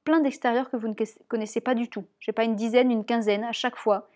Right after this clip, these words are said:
que vous connaissez pas et qui sont là. Quelle sera votre attitude, en toute honnêteté ?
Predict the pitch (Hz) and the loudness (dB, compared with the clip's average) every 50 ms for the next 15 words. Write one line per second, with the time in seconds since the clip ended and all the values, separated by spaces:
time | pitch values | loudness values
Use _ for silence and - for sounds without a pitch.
0 | _ _ _ _ _ _ _ - 233 214 220 208 - 233 220 208 - - 214 220 | _ _ _ _ _ _ _ -4 -2 -2 -2 0 0 0 0 0 0 -2 0 0
1 | 220 214 226 - - 208 208 - 226 220 - 220 196 185 - - _ _ _ _ | 2 0 0 0 -2 -6 -6 -6 -8 -6 -6 -6 -6 -6 -8 -12 _ _ _ _
2 | _ _ _ _ _ _ _ _ _ _ _ _ _ _ _ _ 294 294 285 - | _ _ _ _ _ _ _ _ _ _ _ _ _ _ _ _ 4 4 4 6
3 | 294 269 262 285 277 262 240 - - 226 226 - 226 - - 208 196 - - - | 4 4 4 4 2 0 -2 -2 -4 -6 -6 -6 -12 -10 -8 -8 -8 -8 -8 -8
4 | 208 - 277 262 - 277 247 247 226 226 - _ 202 190 - | -6 -4 -6 -2 0 0 0 0 -2 -4 -4 _ -8 -8 -8